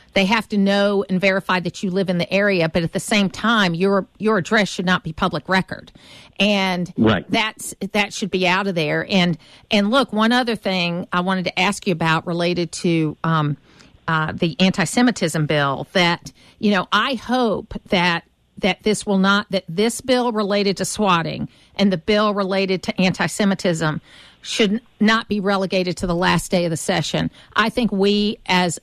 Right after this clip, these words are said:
Speaker 1: a people of Georgia need to take a stand that we stand for law and order.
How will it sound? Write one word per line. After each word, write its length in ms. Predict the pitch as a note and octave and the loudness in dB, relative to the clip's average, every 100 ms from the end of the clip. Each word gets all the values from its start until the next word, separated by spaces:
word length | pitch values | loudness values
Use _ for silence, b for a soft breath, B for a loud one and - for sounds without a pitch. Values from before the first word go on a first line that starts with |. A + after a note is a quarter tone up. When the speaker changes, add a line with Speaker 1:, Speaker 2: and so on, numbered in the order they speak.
| - | -6
Speaker 1:
a 80 | E3+ | -6
people 480 | - - A3+ G#3+ G#3+ | -6 -2 -2 0 0
of 120 | F3+ | 0
Georgia 440 | G3 F#3+ F#3 F#3 | 0 0 0 0
need 240 | E3+ F3+ E3+ | 0 -2 -4
to 60 | |
take 280 | - G#3 G3+ | -4 -2 0
a 60 | G#3 | -2
stand 420 | - G#3 G3 F3+ | 0 2 4 2
that 100 | - | 0
we 160 | F3+ | 0
stand 460 | G3 - G#3+ G#3 G#3+ | -2 0 2 2 2
for 80 | A#3 | 0
law 240 | A3+ A3 | 2 4
and 100 | A3+ | 4
order. 380 | G3+ E3 D3+ D3+ | 2 2 0 -4